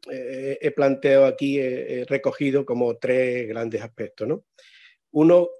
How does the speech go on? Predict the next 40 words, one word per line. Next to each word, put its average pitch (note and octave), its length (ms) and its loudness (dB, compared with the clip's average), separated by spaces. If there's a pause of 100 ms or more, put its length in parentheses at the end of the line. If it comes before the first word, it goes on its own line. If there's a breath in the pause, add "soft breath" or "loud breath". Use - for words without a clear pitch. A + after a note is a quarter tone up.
(220)
<clears throat> C#3+ 260 -4
que D3+ 120 2
tenemos D3 340 2
que E3 100 -2
formar C#3+ 600 -2
a, A2 540 -10
a A#2 120 -6
los A#2 180 -8
estudiantes B2+ 580 -2
y B2 40 -2
a - 20 -2
los A#2+ 140 -6
ciudadanos, C3+ 560 0 (600)
eh, - 180 -18
y C3+ 80 -8
por A#2 160 -4
tanto C3+ 480 -2 (520)
a C3 60 2
los B2 160 -4
profesores C3 580 0
de, B2+ 240 -2
de B2+ 120 -6
ciencia, C#3 560 -2 (500 soft breath)
a C#3 160 -2
que, D3 340 4
eh, C3 360 2
ayuden D#3 420 4
a D3+ 100 0
que D3 100 -6
los C3+ 120 -2
estudiantes C3+ 560 -2
sean C#3+ 160 -2
capaces C#3+ 440 -4
de C#3 80 2
ani-, B2+ 300 -4
de A#2+ 120 -4
analizar A#2+ 520 -4
problemas C#3+ 640 0 (340)
sociocientíficos C3 880 -6
complejos. - 500 -10